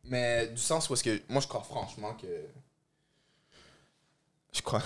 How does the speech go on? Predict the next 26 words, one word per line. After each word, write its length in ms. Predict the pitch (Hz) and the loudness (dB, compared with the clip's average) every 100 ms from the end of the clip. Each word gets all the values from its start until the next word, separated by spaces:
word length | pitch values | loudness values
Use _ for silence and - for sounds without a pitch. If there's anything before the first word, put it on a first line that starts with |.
| - | 0
<laughs> 140 | 156 - | -2 -2
en 100 | 104 | -4
tout 260 | - - | -6 -6
cas, 80 | - | -4
c'est, 300 | - 95 98 | -2 0 -2
c'est 140 | - - | -4 -4
peut-être 180 | 127 104 | -2 4
raciste 300 | 95 110 110 | 6 8 8
de 60 | |
le 40 | 104 | 12
dire 120 | 113 | 10
de 40 | 101 | 10
même, 200 | 113 123 | 2 0
là, 60 | |
je 80 | 107 | -2
crois 160 | - - | -4 2
pas 320 | 131 107 92 | 6 6 4
en, 60 | 98 98 92 | 0 -2 -2
en, 40 | - | -2
je 80 | - | 0
crois 200 | - 127 | 6 6
en 40 | |
l'homogénéité, 760 | 101 101 104 104 101 98 90 110 | 6 4 4 4 8 8 8 6
là. 140 | 127 160 - - - | 6 4 2 -8 6
L'homogé-, 800 | 107 113 117 110 107 107 107 104 - _ - | 8 10 10 10 10 8 6 2 -6 _ 8
l'homo-, 360 | 117 139 147 | 12 12 12